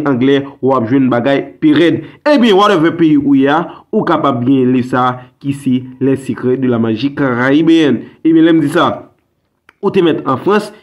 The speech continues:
Etazini, Kanada, Jamaik, Porto Rico, whatever kote ou ye a, ou kapab genyen liv sa ki se Les secrets de la magie caribéenne, tome un.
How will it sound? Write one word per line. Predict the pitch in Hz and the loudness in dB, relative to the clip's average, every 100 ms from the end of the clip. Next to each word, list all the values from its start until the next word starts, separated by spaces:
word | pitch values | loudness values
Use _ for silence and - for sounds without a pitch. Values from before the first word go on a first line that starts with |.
| _ | _
Etazini, | 208 202 165 139 127 156 160 | -2 0 0 2 2 2 2
Kanada, | 151 139 120 120 156 160 160 - | 2 2 0 0 0 0 -2 -12
Jamaik, | 123 117 170 165 156 131 139 139 - | -8 -2 2 2 2 2 0 -2 -4
Porto | 202 180 175 160 | -2 2 2 2
Rico, | 147 - 160 160 156 - - | 0 2 2 2 -2 -12 -4
whatever | 139 160 143 127 120 135 135 | 0 2 2 0 0 -2 -2
kote | 123 139 147 139 | -2 0 0 0
ou | 123 | 0
ye | 120 127 131 | 2 2 2
a, | 131 - - - | 0 -4 -14 -2
ou | 175 | 0
kapab | - 139 151 127 | 0 0 0 0
genyen | 127 131 123 120 | 0 0 2 2
liv | 131 123 | 0 -2
sa | 135 143 151 147 - - | 0 0 0 -4 -18 -10
ki | 147 | -8
se | 143 131 131 131 - | -2 -2 -2 -6 -4
Les | 127 135 | 0 0
secrets | 135 - 143 135 - | -2 -4 -2 -4 -6
de | 123 143 | -2 0
la | 131 | 2
magie | 127 143 120 139 | 2 0 0 -2
caribéenne, | 160 135 131 120 131 131 139 135 | -2 0 0 0 0 2 0 -2
tome | 143 127 123 - | -4 -4 -4 -2
un. | 220 160 | 0 0